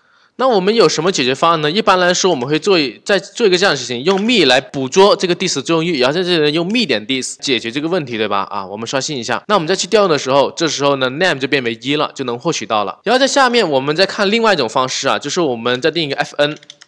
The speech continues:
啊，这，这个不用箭头函数，对吧？现在我们 set time out。OK，set time out，然后怎么办呢？里面我们去调用一个箭头函数。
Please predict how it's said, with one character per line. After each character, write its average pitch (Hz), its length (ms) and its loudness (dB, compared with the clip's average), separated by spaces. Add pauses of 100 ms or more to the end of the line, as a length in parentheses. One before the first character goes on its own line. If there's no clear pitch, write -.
(1080)
啊， 117 80 -10
这， 190 160 -2
这 254 140 -10
个 403 100 0
不 - 80 -6
用 123 100 -6
箭 123 140 -6
头 113 60 -12
函 101 120 -10
数， 113 120 -14
对 104 100 -10
吧？ 98 180 -8 (400)
现 233 200 -4
在 240 220 0
我 123 100 -4
们 131 340 -2
set - 300 -2
time 165 280 0
out。 139 120 -2 (2250)
OK，set 165 380 -2
time 208 200 2
out， 202 140 4
然 147 80 6
后 175 60 4
怎 143 100 0
么 123 80 -2
办 139 140 4
呢？ 139 120 2 (220)
里 139 160 -4
面 160 220 0
我 123 80 -2
们 123 80 -10
去 139 100 -10
调 156 140 -2
用 131 80 -2
一 - 20 -6
个 123 80 -6
箭 135 140 -6
头 110 120 -6
函 104 140 -10
数。 - 160 -18